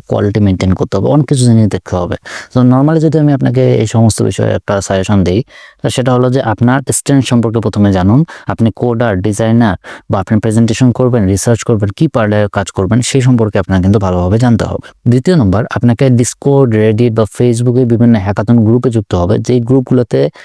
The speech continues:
মানে আসলেই পড়াশোনা রিলেটেড কোনো কিছু হয়। ওকে, হ্যাকার গ্রুপ, গ্রুপে যুক্ত হয়ে লাভ নাই। এবং সর্বশেষ আপনার ফ্রেন্ডদের মধ্যে বা ব্যাচমেটদের মধ্যে, সিনিয়র জুনিয়রদের মধ্যে আপনাকে এমন কিছু মানুষ খুঁজে বের করতে হবে যারা আসলেই হ্যাকাথনে আপনার সাথে পার্টিসিপেশন করতে পারবে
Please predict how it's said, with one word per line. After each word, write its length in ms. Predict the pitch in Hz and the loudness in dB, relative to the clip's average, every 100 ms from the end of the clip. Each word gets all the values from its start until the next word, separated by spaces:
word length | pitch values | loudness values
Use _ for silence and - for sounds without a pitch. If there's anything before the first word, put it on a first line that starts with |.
| - - | -20 -10
মানে 300 | - 95 92 92 | -4 0 0 -2
আসলেই 500 | 110 - 135 151 160 | -6 -2 0 2 0
পড়াশোনা 500 | - 117 110 123 117 | 0 -4 0 2 4
রিলেটেড 420 | 107 104 101 98 | 2 0 -2 -4
কোনো 220 | - 95 | -2 -2
কিছু 220 | 90 - | 0 -4
হয়। 200 | - - - | -6 -6 -6
ওকে, 240 | - - 127 - - _ | -6 -2 -4 -4 -16 _
হ্যাকার 300 | - - 107 | -10 -8 -4
গ্রুপ, 220 | 110 107 107 | -2 -2 -2
গ্রুপে 200 | - 104 | -2 -2
যুক্ত 340 | 104 98 - 113 | -2 -4 -2 0
হয়ে 120 | 101 | 2
লাভ 280 | 90 87 87 | 2 0 0
নাই। 220 | 85 87 - | -2 -4 -6
এবং 240 | 123 117 127 | -2 0 0
সর্বশেষ 560 | - 139 170 131 107 | 0 0 0 0 -2
আপনার 220 | 101 117 | 0 0
ফ্রেন্ডদের 480 | 110 - 131 139 147 | -2 -2 0 2 2
মধ্যে 220 | 135 101 | 2 2
বা 100 | 104 | 2
ব্যাচমেটদের 480 | 101 101 - 117 117 | 2 0 0 0 2
মধ্যে, 260 | 104 95 101 | 2 2 0
সিনিয়র 340 | - 113 113 | 0 2 2
জুনিয়রদের 400 | 107 107 107 101 | 2 2 2 2
মধ্যে 240 | 98 95 104 | 0 2 0
আপনাকে 320 | 98 98 98 | 2 0 2
এমন 200 | 98 101 | 2 2
কিছু 180 | 101 113 | 0 0
মানুষ 240 | 104 107 | 2 0
খুঁজে 200 | - 127 | 0 0
বের 120 | 117 | 0
করতে 220 | 98 92 | -2 -2
হবে 100 | 127 | 0
যারা 260 | 123 104 98 | 0 0 0
আসলেই 300 | 90 123 131 | -2 0 0
হ্যাকাথনে 400 | 110 104 98 98 | 0 -2 0 0
আপনার 180 | 92 87 | 0 -4
সাথে 220 | - - | -4 -4
পার্টিসিপেশন 520 | 98 92 98 95 101 | -2 -2 -2 -2 0
করতে 240 | 98 104 131 | -2 -2 -2
পারবে 220 | 127 | 0